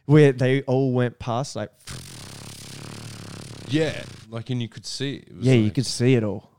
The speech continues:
Speaker 2: it was weird. It was like a snake in the sky.
Speaker 1: Oh. That's,
Speaker 2: He
Speaker 1: that's weird.
Speaker 2: He made a snake in the s-, no, I don't know a snake in the sky, but it, that's what it looked like. It was crazy, eh?
Speaker 1: Yeah.
Speaker 2: That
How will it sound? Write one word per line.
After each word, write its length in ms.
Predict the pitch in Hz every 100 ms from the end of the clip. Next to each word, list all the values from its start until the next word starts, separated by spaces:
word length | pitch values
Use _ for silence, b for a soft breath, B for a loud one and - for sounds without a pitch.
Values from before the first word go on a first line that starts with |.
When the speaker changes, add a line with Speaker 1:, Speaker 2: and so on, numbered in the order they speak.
| -
Speaker 2:
it 60 |
was 200 | 107 104
weird. 280 | 95 104 120
It 40 | 92
was 120 | 101
like 100 | 110
a 80 | 107
snake 600 | - - 101 101 - 104
in 100 | 87
the 80 |
sky. 380 | 82 - 90 78 - _ _ _ _ _ -
Speaker 1:
Oh. 320 | 113 101 120 _ _ _ _ B B B -
That's, 280 | 123 117
Speaker 2:
He 40 | - _
Speaker 1:
that's 200 | 131 -
weird. 400 | 123 117 117 - - -
Speaker 2:
He 80 |
made 240 | 117 117 127
a 60 |
snake 440 | 120 - 95 98 110
in 80 | 92
the 40 |
s-, 220 | 82 - -
no, 120 | 90
I 160 | - 78
don't 140 | -
know 80 | -
a 40 | -
snake 200 | - -
in 60 |
the 60 | 85
sky, 140 | - 71
but 120 | 113
it, 180 | 120 110
that's 160 | 139
what 100 | 135 123
it 40 |
looked 160 | 165 240
like. 160 | 151
It 40 | 98
was 120 | 113
crazy, 560 | - 127 117 165 113
eh? 140 | 113 - - _
Speaker 1:
Yeah. 260 | 165 190 139
Speaker 2:
That 180 | -